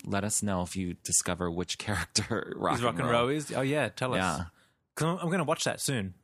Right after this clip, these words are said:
Speaker 2: I'm saving it for November, for
Speaker 1: Yeah,
Speaker 2: December.
Speaker 1: for December, yeah,
Speaker 2: Yeah.
Speaker 1: for the Christmas season.
Speaker 2: Mm-hmm.
Speaker 1: Yeah, it's a cute movie.
Speaker 2: Yeah.
Speaker 1: I feel like now that you gave this l-, sort of lackluster view on The Star, I feel like the All I Want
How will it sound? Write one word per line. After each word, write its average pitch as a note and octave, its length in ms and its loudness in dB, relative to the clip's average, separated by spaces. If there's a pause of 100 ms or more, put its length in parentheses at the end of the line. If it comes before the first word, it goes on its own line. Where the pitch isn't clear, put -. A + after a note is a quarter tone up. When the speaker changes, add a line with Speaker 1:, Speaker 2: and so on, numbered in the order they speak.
(140)
Speaker 2:
I'm B2 100 -2
saving C#3 300 2
it A#2 80 -4
for - 80 -2
November, G2+ 460 0
for A2+ 140 2
Speaker 1:
Yeah, C3+ 120 2
Speaker 2:
December. A#2 300 2
Speaker 1:
for - 40 -2
December, G2+ 420 2
yeah, F2+ 200 4
Speaker 2:
Yeah. - 60 -4
Speaker 1:
for A#2+ 180 -2
the A#2 40 -2
Christmas D3+ 380 0
season. C#3+ 540 2
Speaker 2:
Mm-hmm. C#3+ 260 0
Speaker 1:
Yeah, - 240 -2 (100)
it's - 200 2
a A#3 40 -2
cute - 260 -2
movie. F#2 560 0
Speaker 2:
Yeah. D3+ 200 2 (160)
Speaker 1:
I C3+ 120 2
feel D#3+ 200 -2
like F3+ 300 -2 (120)
now A2+ 280 4
that B2+ 180 0
you A2 280 2
gave G#2 420 0
this G#2 260 4 (180)
l-, G2 120 0
sort G#2 240 4
of F2+ 80 -4
lackluster G2 840 0 (240)
view F#2 420 0
on F2+ 180 2
The E2+ 80 2
Star, F2+ 380 6
I E2+ 120 2
feel F2+ 220 0
like F2 240 0
the E2 100 0
All F2 160 4
I F2+ 80 4
Want F2+ 200 0